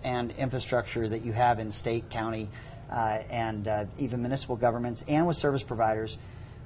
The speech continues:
And I felt that things were on a very good track.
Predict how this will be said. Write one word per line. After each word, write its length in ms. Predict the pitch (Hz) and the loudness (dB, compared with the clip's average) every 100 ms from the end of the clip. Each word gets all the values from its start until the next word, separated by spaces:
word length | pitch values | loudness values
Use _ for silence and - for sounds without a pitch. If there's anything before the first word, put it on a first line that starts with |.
| - | 4
And 340 | 175 165 160 - - - | 8 8 8 0 -10 2
I 100 | 139 | 2
felt 280 | - 165 156 | 12 12 12
that 140 | 143 | 4
things 200 | 156 139 | 2 4
were 100 | 131 | 6
on 100 | 135 | 6
a 40 | 131 | 6
very 200 | 131 127 | 2 2
good 140 | 117 | 0
track. 340 | - 131 95 | 2 4 4